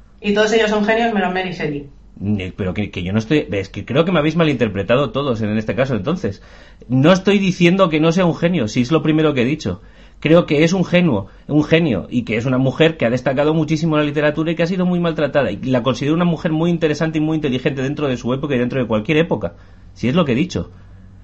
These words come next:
Speaker 2: Lo que he dicho es que dentro de todas las cualidades que tiene esa mujer, la que menos me llama la atención es que lo haya hecho a los dieciocho años.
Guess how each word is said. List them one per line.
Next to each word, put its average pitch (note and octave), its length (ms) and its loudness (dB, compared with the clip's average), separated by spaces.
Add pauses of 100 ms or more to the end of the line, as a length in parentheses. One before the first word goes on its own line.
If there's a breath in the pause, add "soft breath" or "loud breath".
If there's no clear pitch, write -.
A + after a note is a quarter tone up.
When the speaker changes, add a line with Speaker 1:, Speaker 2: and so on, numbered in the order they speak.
(140 soft breath)
Speaker 2:
Lo B2+ 200 6
que D3+ 120 6
he - 20 6
dicho F3+ 300 4
es C#3+ 140 4
que A#2 140 0
dentro G3+ 380 6
de F#3+ 120 2
todas F3+ 340 4
las D#3 160 0
cualidades D3 580 2
que B2 140 -2
tiene B2+ 180 0
esa B2 140 0
mujer, A#2 320 2
la A#2+ 180 2
que A2+ 80 -2
menos F3 320 2
me F3 160 4
llama D#3+ 220 2
la C#3+ 80 4
atención C3+ 540 0 (1000 soft breath)
es D3+ 120 2
que E3 120 2
lo D#3+ 80 6
haya D#3 160 4
hecho D#3+ 160 2
a D#3 40 6
los C3+ 140 0
dieciocho A2+ 460 -2
años. D#2+ 380 -10